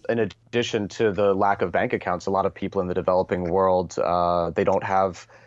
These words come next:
Speaker 2: photo I Ds. They don't have, uh, official identification. And so people are working on methods that you can use blockchain technology to kind of, um, securely, uh, store,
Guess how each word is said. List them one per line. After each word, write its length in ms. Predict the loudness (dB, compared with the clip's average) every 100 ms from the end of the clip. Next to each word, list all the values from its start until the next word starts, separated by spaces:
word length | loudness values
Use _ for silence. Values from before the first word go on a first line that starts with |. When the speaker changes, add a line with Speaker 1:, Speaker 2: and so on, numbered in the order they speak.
| -20 _ _ _
Speaker 2:
photo 340 | 0 2 4
I 100 | 4
Ds. 440 | 2 0 -2 -4 -8
They 100 | -4
don't 260 | -2 -4
have, 380 | -2 0 0 0
uh, 420 | 0 0 2 0 -2
official 480 | -4 -4 -2 2 2
identification. 880 | 2 0 -2 -4 -2 -2 -2 -4
And 180 | -2 -6
so 360 | 0 2 2 0 -6 -20
people 300 | -2 0 2
are 100 | 2
working 400 | 4 2 0 0
on 180 | 0 0
methods 400 | 0 0 -4 -4
that 100 | -4
you 120 | -4
can 120 | -4 -2
use 140 | -2
blockchain 480 | 0 -2 -2 -4 -4
technology 540 | -6 -2 -2 0 -4
to 160 | -8 -8
kind 240 | -4 -2
of, 180 | -2 -2
um, 280 | -2 -2 -8 -16 -20 -10
securely, 880 | -4 -2 2 2 4 2 2 -2 -4
uh, 460 | -6 -4 -4 -4 -6 -6
store, 760 | -8 -4 2 4 4 4 2